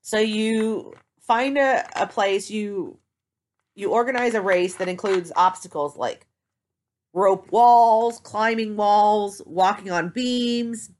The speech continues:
bag races, running through sprinklers, pools of soapy water, et cetera. And you can, you can run this in a few different ways. You can require a minimum raise for each team, like, like four girls or five people or whatever it is.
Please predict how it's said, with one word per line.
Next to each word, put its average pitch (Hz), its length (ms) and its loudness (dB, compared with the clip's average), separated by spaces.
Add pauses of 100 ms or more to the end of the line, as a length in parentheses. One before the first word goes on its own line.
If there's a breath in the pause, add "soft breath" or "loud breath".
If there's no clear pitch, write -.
bag 196 360 2
races, 202 720 -2 (260 soft breath)
running 185 240 -2
through 156 160 -8
sprinklers, 240 760 -2
pools 240 400 -2
of 214 40 -10
soapy 185 300 -2
water, 226 400 2
et 139 80 -2
cetera. 190 540 -2 (2000)
And 214 180 2
you 262 140 2
can, 311 400 -4
you 254 160 0
can 302 160 -2
run 247 200 0
this 233 220 0
in 202 180 -2
a 190 80 0
few 226 200 -4
different 202 320 -2
ways. 139 400 -2
You 208 100 -6
can 240 140 -8
require 240 500 2
a 202 80 0
minimum 208 640 -6 (240)
raise 190 500 0
for 202 140 -4
each 190 260 -8
team, 180 260 -6
like, 151 400 -8 (220)
like 147 240 -4
four 185 380 0
girls 180 440 2
or 147 120 -4
five 165 420 0
people 175 320 -6
or 156 160 0
whatever 165 380 0
it 160 80 0
is. 160 320 0